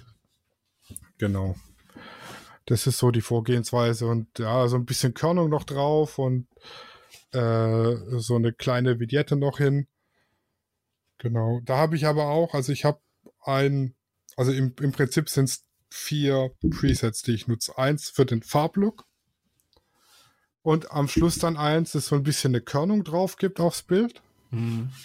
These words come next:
Speaker 1: Und eins, was so ein, so eine Art Vignette, also ich mache jetzt keine Vignette an sich, sondern ich habe einfach so einen Verlauf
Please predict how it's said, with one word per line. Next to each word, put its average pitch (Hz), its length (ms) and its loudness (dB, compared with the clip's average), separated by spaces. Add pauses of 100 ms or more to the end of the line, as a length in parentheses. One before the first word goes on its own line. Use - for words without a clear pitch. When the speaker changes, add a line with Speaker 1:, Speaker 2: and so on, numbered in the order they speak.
(180)
Speaker 1:
Und 156 200 2
eins, 143 800 -2
was 139 280 2
so 143 220 2
ein, 139 360 -2
so - 140 -4
eine 135 140 2
Art 131 240 0
Vignette, 127 560 2
also 117 180 0
ich 117 100 -2
mache 135 160 2
jetzt 127 140 -4
keine 127 360 0 (300)
Vignette 139 440 2
an 120 100 -2
sich, 165 200 0
sondern 135 280 2
ich 123 100 2
habe 131 140 0
einfach 139 220 2
so 135 140 0
einen 131 160 2 (440)
Verlauf 143 800 -2